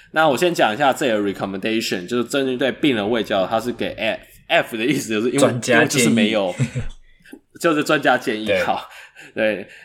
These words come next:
Speaker 1: 呃，它可以，呃，临床人可能可以涵盖一些，呃，卫教，包括它 load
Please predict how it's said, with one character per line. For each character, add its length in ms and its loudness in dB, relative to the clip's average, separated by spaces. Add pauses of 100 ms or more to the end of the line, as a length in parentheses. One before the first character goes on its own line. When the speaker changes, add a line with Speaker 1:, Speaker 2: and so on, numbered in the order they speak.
(160)
Speaker 1:
呃， 300 6
它 220 2
可 240 -2
以， 580 -2
呃， 260 2
临 200 2
床 180 2
人 260 0 (360)
可 440 2
能 160 0
可 200 2
以 400 2
涵 240 -4
盖 200 2
一 100 0
些， 420 0 (280)
呃， 220 0
卫 220 2
教， 420 0
包 160 4
括 200 6
它 280 0
load 340 2